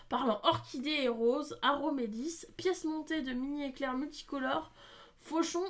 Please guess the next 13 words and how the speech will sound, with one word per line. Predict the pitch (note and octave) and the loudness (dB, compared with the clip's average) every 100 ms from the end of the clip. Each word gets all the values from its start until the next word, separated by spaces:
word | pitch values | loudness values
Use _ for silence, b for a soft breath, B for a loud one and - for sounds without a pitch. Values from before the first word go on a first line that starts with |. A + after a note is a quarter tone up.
| - | -2
et | D4 E4 - - | 0 0 -2 -12
salon | - G4 G#4+ | 0 2 2
privé | - E4+ F#4 | 6 6 6
du | D#4 C4 | 4 -4
Crillon, | - G4 E4+ C#4+ F#4+ - _ b b b b b | 0 4 4 2 -4 -14 _ b b b b b
invité | D#4+ F4 F4 G4+ | 4 6 4 4
incontournable | F#4+ F#4 E4+ D4+ C#4+ E4 F4+ C4+ | 4 4 0 0 6 6 6 2
et | C4+ | -2
persona | - - - - F4+ E4+ F#4+ | -4 4 4 4 4 6 6
non | F4+ E4 D#4 | 6 4 2
grata. | C4+ C4 G#3+ - - - - - - - _ - b b - | 2 0 -4 -12 -18 -20 -20 -20 -20 -20 _ -20 b b 2
Et | |
coup-, | F#4 | 6